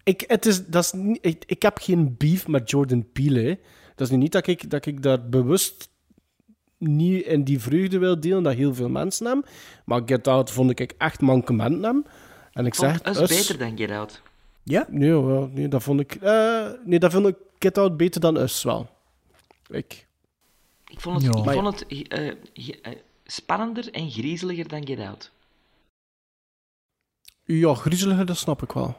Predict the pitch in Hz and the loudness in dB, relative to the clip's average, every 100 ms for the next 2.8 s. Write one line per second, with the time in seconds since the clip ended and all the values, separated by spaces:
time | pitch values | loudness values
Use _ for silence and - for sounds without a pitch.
0 | - 139 147 - - 147 - 135 127 - | -2 -2 -2 -8 -4 -2 0 -2 -4 -4
1 | - - - - - - - - - - | -6 -8 -12 -14 -18 -14 -10 -6 -6 -8
2 | - - 226 233 233 233 226 | -10 -2 2 4 2 2 0